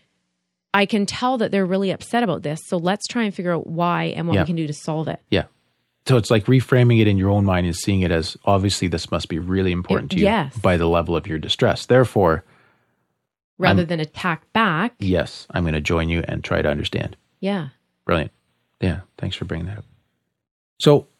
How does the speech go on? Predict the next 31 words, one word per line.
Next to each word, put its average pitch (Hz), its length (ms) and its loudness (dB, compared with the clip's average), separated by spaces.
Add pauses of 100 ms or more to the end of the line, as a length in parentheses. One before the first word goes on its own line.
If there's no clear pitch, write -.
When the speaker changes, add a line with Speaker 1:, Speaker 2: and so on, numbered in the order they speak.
(420)
Speaker 2:
if 147 180 6
you 170 60 8
want 175 180 6
more 165 160 8
help, 147 240 4
feel 139 220 4
free 139 180 2
to 127 80 6
reach 117 220 4
out 104 140 4
to 82 100 0
us. - 260 -8
You 117 120 -4
can 98 140 2
send 123 240 4
us 127 140 4
an 127 80 4
email 131 300 6
to 120 100 0
questions 123 480 2
at 117 140 2
only 117 180 4
you 107 120 6
forever 110 300 4
dot 107 200 4
com 131 280 4
or 110 60 4
go 113 180 2
to 117 100 6
our 95 140 6
website, 135 460 4